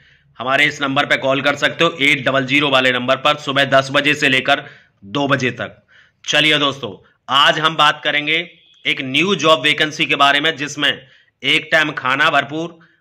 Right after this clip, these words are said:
दो टाइम चाय नाश्ता और ट्रांसपोर्ट सुविधा, कहने का मतलब बस की सुविधा फ्री मिलेगी। और महीने पे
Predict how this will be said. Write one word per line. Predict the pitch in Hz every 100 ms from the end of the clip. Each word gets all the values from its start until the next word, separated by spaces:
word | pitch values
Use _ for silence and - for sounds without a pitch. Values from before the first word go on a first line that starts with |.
| _
दो | 104 143 160
टाइम | 165 160
चाय | 139 139 143
नाश्ता | 156 151 170 165 170 - _
और | 139
ट्रांसपोर्ट | 143 151 147 151 170 175
सुविधा, | 160 143 135 110 - -
कहने | 127 143
का | 156 151
मतलब | 143 156 139
बस | 143 143
की | 165
सुविधा | 143 143 131 160
फ्री | - 151 156
मिलेगी। | 147 139 127 120 - _ _ _ _ _ _ _ -
और | 135
महीने | 143 143 151 165
पे | 165